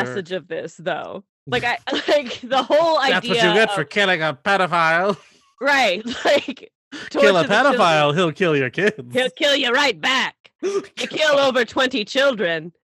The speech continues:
Speaker 1: you get im-, immortality in the afterlife.
Speaker 2: Just let
Speaker 1: Watch
Speaker 2: him do what he's
Speaker 1: every
Speaker 2: gonna
Speaker 1: week.
Speaker 2: do.
Speaker 1: <laughs> Let him live his life.
Speaker 2: <laughs> We're good.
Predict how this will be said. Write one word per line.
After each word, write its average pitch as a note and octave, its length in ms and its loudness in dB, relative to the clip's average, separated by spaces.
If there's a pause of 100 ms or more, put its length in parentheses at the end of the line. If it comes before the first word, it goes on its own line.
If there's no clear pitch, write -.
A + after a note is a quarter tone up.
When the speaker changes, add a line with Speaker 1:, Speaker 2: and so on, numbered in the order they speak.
(300)
Speaker 1:
you C4 140 -2
get A3+ 160 0
im-, F#3 180 -4 (120)
immortality A3 920 0
in F3+ 80 -2
the F#3 80 -4
afterlife. G3 640 -4 (140)
Speaker 2:
Just G#3+ 300 -8
let G#3 160 0
Speaker 1:
Watch G#3 80 -4
Speaker 2:
him F#3+ 80 -8
do F3+ 200 0
what G3 120 2
he's F#3 80 4
Speaker 1:
every C#3+ 100 -8
Speaker 2:
gonna D#3+ 180 -2
Speaker 1:
week. B2 80 -14
Speaker 2:
do. A#2 440 -6 (2000)
Speaker 1:
<laughs> - 440 -20
Let A#3+ 260 0
him A#3 140 0
live A3 180 -2
his G3+ 180 -2
life. F#3+ 480 -2 (680)
Speaker 2:
<laughs> - 1400 -20
We're E3+ 160 -12
good. C3+ 340 -8